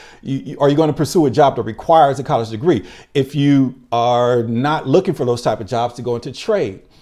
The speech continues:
And then we have to bridge the gap socially and economically. We gotta stop gang banging. We gotta stop killing each other. We gotta heal once again from crab bucket syndrome, once again from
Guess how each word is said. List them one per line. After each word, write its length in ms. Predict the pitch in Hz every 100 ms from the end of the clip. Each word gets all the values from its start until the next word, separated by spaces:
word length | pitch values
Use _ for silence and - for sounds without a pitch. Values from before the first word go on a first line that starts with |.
| _ _
And 140 | 123 131
then 140 | 170
we 80 | 196
have 180 | 180 156
to 80 |
bridge 300 | 110 113 139
the 80 | 123
gap 240 | 113 131 117
socially 340 | 113 101 101
and 20 |
economically. 680 | 101 113 147 165 160 156 151
We 160 | 98 131
gotta 180 | 104
stop 300 | - - -
gang 280 | - 175 175
banging. 280 | 165 165 143
We 80 | 135
gotta 120 | 98
stop 240 | - 82
killing 240 | - 180 160
each 140 | 156
other. 220 | 165 139
We 100 | 123
gotta 220 | 120 104 101
heal 320 | 139 131 120
once 240 | 107 113
again 240 | 135 127 127
from 180 | 107
crab 300 | 92 117 131
bucket 180 | 151 160
syndrome, 480 | 156 180 120 98 123 - - - -
once 260 | 113 117
again 320 | 131 113 127 131
from 400 | - 131 135